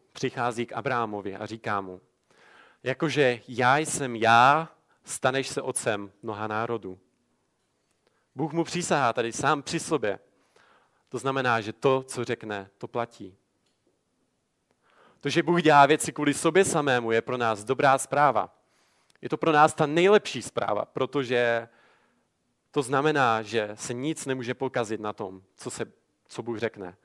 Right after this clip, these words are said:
Nemůže se to nestát. Je to pro nás ta nejlepší zpráva, protože to znamená, že kvůli nám se nemůže pokazit nic z toho, co Bůh řekl. A všimněte si tady v těch verších,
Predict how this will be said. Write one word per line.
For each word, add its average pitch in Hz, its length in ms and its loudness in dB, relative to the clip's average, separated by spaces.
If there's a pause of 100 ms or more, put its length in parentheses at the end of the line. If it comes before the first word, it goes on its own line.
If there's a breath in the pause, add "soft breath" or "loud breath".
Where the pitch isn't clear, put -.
(500)
Nemůže 143 360 -2
se 117 120 -8
to 107 120 -8
nestát. 101 440 -12 (1900)
Je 127 80 -10
to 147 80 -8
pro 139 140 -4
nás 127 200 -2
ta 123 100 -6
nejlepší 135 400 -4
zpráva, 113 360 -2
protože 113 180 -8
to 117 100 -12
znamená, 104 420 -8
že 98 100 -12
kvůli 131 360 -6
nám 104 260 -4
se - 120 -12
nemůže 104 240 -8
pokazit 104 520 -6
nic 117 220 -10
z - 100 -12
toho, 101 240 -10
co - 140 -14
Bůh 101 200 -14
řekl. 98 300 -10 (1900 soft breath)
A 127 60 -4
všimněte 160 380 2
si - 120 -10
tady 147 180 4
v - 60 -14
těch 135 240 -2
verších, 135 880 -4